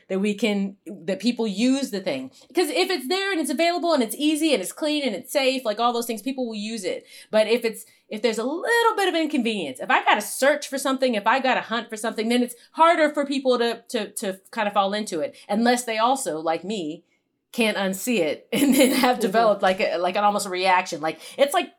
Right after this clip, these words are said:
Speaker 2: <laughs>
Speaker 1: nails on a chalkboard to watch somebody
Speaker 2: <laughs>
Speaker 1: throw compost, you know, food waste into the trash. So anyway, I, I, I kind of was doing that on my own. And then, then I went to the P G A Green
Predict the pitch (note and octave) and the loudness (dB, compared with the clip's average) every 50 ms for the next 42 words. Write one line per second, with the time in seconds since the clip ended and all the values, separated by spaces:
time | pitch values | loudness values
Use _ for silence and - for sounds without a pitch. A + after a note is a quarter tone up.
0 | _ _ _ - C4 G#3+ F#3 - G#3+ G3+ A3+ A#3+ C4+ C4+ B3+ A#3+ B3 A3 G3+ F#3+ | _ _ _ -6 -6 -4 -2 -2 0 4 6 6 8 8 6 6 4 2 0 0
1 | - - A3+ G3 F#3 F#3 - - - E3 D#3 C#3+ C#3 C#3 B2+ - F3 D#3+ E3 E3 | 0 2 2 2 2 2 -2 -4 -4 -2 -2 -4 -4 -8 -10 -8 -6 -2 0 0
2 | D#3+ - - - F3 D3+ E3 D3+ D3+ D3 G3+ F3 D3+ D#3+ D#3 D#3 D3+ D3+ D3 D3 | 0 0 -2 -6 -4 -4 -4 -4 -4 -6 -6 -4 -4 -2 -2 -2 -2 -4 -4 -6
3 | D3+ _ _ _ _ _ _ _ _ _ _ - - A3+ G3+ G3+ G3 A3 G3 F#3+ | -10 _ _ _ _ _ _ _ _ _ _ -6 -2 0 0 0 2 2 2 2
4 | F3+ F3+ - - - - - F#3+ E3+ D#3+ D#3 - - G#3 G3 F#3+ F#3+ F#3 F3+ F3+ | 2 0 -4 -10 -14 -14 -12 -8 -8 -8 -8 -6 -8 -8 -4 -2 0 0 0 0
5 | F3+ F3+ E3+ F3 - E3+ E3 - G3 F3+ E3+ E3+ E3+ - - - - - - - | -4 -8 -8 -8 -8 -8 -8 -4 -4 -2 -2 -2 -4 -6 -12 -20 -20 -20 -20 -20
6 | - - - D#4 E4 D#4 D4 C4+ A#3+ A3+ G#3+ G#3 - - A3 - - - - - | -10 -4 0 2 4 4 4 4 2 2 0 -2 -2 2 4 4 4 2 -2 -6
7 | - - G#3+ G3+ - A#3 B3 A#3+ A#3+ B3+ D#4+ D#4+ D4+ C4+ B3+ B3+ C#4+ C#4+ C4+ C4 | -8 -8 -8 -4 -2 0 0 0 2 2 2 2 2 2 0 0 0 0 2 0
8 | B3 A#3 A3 A3 A3 A3 A3+ A3+ G#3+ G3+ F#3 F#3+ G3 G3+ G#3 G#3 G#3 G3+ G3+ F#3+ | 0 0 0 -2 -2 -4 -4 -4 -4 -4 -4 -2 -2 -4 -4 -4 -4 -6 -8 -10
9 | - - F#3+ G3 A3 B3 A#3+ A#3 A3 F3 G3 G3 F#3+ G3 F#3+ F#3+ G#3+ - - - | -14 -12 -10 -6 -4 -4 -4 -4 -2 -2 -2 -2 -2 -2 -4 -4 -6 -6 -6 -8
10 | - A3 G#3 G3 E3 F3 F#3+ F#3 F#3 F#3 F#3+ - _ - A3+ G#3+ G3 F#3 F#3 G#3 | -8 -8 -8 -10 -10 -10 -10 -10 -10 -12 -14 -16 _ -10 -10 -8 -8 -6 -6 -4
11 | G3 G3 F#3+ F#3 F3+ - F#3 F#3 F#3+ F#3 F#3+ F3+ F3 E3+ F3 G3 | -4 -4 -4 -4 -6 -8 -10 -8 -6 -6 -6 -8 -8 -10 -12 -14